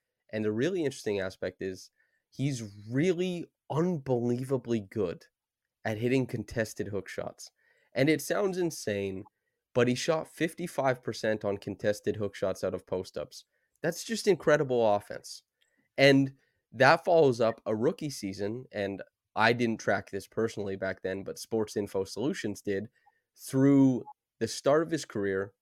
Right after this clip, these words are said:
to March of two thousand twenty-two, Scotty shot fifty-seven percent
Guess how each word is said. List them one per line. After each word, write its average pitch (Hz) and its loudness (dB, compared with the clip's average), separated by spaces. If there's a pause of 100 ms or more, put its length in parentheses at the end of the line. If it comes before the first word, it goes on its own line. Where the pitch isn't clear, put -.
(360)
to 120 -2
March 110 2
of 101 -4
two 117 -6
thousand 104 -2
twenty-two, 98 -6 (340)
Scotty 123 2
shot 117 0
fifty-seven 120 0
percent - -8